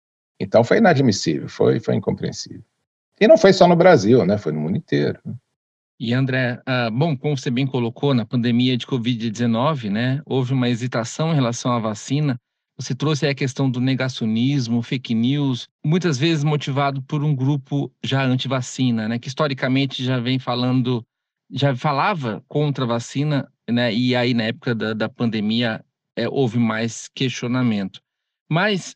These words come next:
Speaker 2: é, existe também os questionamentos de uma população que realmente está ávida por mais informação e, e que questiona determinadas coisas porque não tem um conhecimento de ciência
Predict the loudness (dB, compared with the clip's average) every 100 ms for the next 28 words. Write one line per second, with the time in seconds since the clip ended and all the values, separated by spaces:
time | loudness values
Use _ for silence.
0 | -2 0 0 0 0 0 -4 -4 -2 0
1 | -2 -2 -2 -2 -2 -2 -2 -2 -4 -8
2 | -12 _ _ _ _ -4 0 2 2 0
3 | 0 -2 0 -2 -2 0 2 2 0 0
4 | -2 -4 -2 0 0 0 0 -2 0 0
5 | 2 2 0 -4 -4 -2 0 -2 -2 -2
6 | 0 -2 -6 _ _ _ -6 -6 -4 -10
7 | -10 _ _ -8 -6 0 0 2 0 -2
8 | -2 -2 0 -2 -2 0 0 -2 -4 -4
9 | 0 -2 0 -2 0 -2 -2 -2 -2 0
10 | 0 -2 -6 -12 -12 _ _ _ -4 -4
11 | -2 -2 0 -2 -4